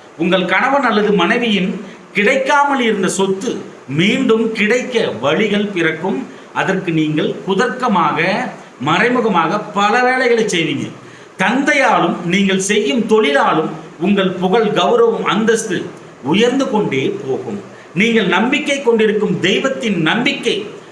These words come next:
தொழில் சார்ந்த விஷயங்களில் நிச்சயம் வீண் போகாது. காரணம் ஒண்ணே ஒண்ணுதான், ஒன்பதாம் இடத்து அதிபதி.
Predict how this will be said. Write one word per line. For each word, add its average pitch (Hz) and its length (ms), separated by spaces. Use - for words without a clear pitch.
தொழில் 254 280
சார்ந்த 226 400
விஷயங்களில் 160 600
நிச்சயம் 190 800
வீண் 165 320
போகாது. 110 580
காரணம் 160 640
ஒண்ணே 160 40
ஒண்ணுதான், 123 560
ஒன்பதாம் 170 460
இடத்து 139 220
அதிபதி. 110 400